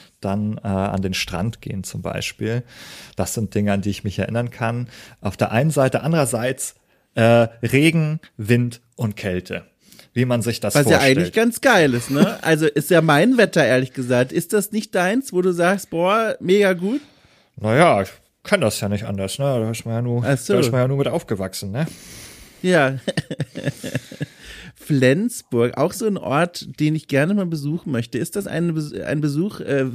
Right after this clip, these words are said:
Speaker 2: w-, äh, wert? Sagst du, da kannst du mal ruhig hingehen?
Speaker 1: Ja, also ich glaube, das kann ich sogar ohne so falschen, ähm,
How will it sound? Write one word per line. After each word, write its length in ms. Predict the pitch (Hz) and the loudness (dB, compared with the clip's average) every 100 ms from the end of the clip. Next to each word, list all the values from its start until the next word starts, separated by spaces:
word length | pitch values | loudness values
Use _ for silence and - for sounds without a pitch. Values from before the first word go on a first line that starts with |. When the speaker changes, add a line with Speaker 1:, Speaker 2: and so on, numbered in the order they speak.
| 120 | -6
Speaker 2:
w-, 40 | |
äh, 220 | - 127 123 | -4 0 4
wert? 400 | 123 165 - - - - | 4 4 0 -6 -20 -6
Sagst 420 | 135 175 - - | -2 -2 -2 -2
du, 120 | 196 | 0
da 100 | 170 | 0
kannst 340 | - 170 - | -2 -6 -4
du 80 | 185 | -2
mal 140 | 170 143 | 0 0
ruhig 240 | 139 - | -2 -4
hingehen? 500 | 127 156 185 208 247 - _ | -6 -6 -8 -8 -10 -16 _
Speaker 1:
Ja, 480 | 107 101 110 95 95 - - | -10 -2 0 0 -4 -8 -4
also 180 | 110 | -4
ich 120 | 120 - | -4 -4
glaube, 320 | 117 156 147 | -2 0 -2
das 180 | 127 - | -6 -4
kann 180 | 127 123 | -4 -4
ich 120 | - | -4
sogar 340 | 123 113 - | -4 -2 -2
ohne 460 | 123 143 135 123 117 | -2 -2 0 0 0
so 140 | 113 | -4
falschen, 960 | 110 - 107 117 - 113 107 107 104 - - | -8 -6 -6 -6 -8 -6 -4 -6 -8 -12 -8
ähm, 640 | 101 98 98 98 95 98 | -4 -2 -2 -4 -4 -6